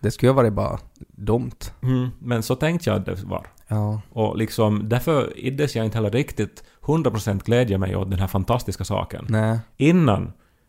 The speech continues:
Speaker 2: jag då gick in i själva planet till London.
Speaker 1: Mm.
Speaker 2: Och ni var inte där.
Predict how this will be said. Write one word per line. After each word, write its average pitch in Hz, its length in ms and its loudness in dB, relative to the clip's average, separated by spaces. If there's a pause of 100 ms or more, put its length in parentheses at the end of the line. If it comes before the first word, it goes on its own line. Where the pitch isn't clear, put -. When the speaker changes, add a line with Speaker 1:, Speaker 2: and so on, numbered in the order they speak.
(300)
Speaker 2:
jag 113 200 2
då 120 260 8 (600)
gick 123 300 0
in 113 340 2 (380)
i 104 100 -2
själva 104 280 2
planet 107 480 2 (100)
till 104 120 0
London. 98 460 0 (580)
Speaker 1:
Mm. 110 320 -4
Speaker 2:
Och 117 60 2
ni 120 80 4
var 107 140 4
inte 101 220 0
där. 92 260 -6